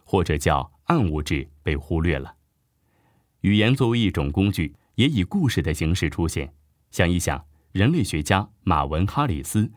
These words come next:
为解释印度农村地区排便规则而提供的一系列原则。必须找到一个离房子不太远的地方，这个地方必须有防护，以免被人看见。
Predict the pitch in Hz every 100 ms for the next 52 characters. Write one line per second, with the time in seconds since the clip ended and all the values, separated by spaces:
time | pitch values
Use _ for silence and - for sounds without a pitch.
0 | _ - - 107 101 90 87 113 143 92
1 | 82 76 92 - 143 90 73 - 113 -
2 | - - 85 113 156 87 151 170 76 76
3 | - - 90 - 82 90 101 78 73 87
4 | 95 78 71 80 82 64 - _ _ _
5 | _ _ _ _ _ _ - 110 92 110
6 | 104 85 78 85 80 80 - 71 69 -
7 | 95 107 - 78 95 98 80 90 - 147
8 | 87 69 71 92 101 78 - 65 _ _
9 | _ _ _ _ - 170 156 151 98 87
10 | 95 - - 104 143 110 69 - 73 98
11 | - 80 - _ 92 120 156 73 78 85
12 | 76 98 - 90 73 73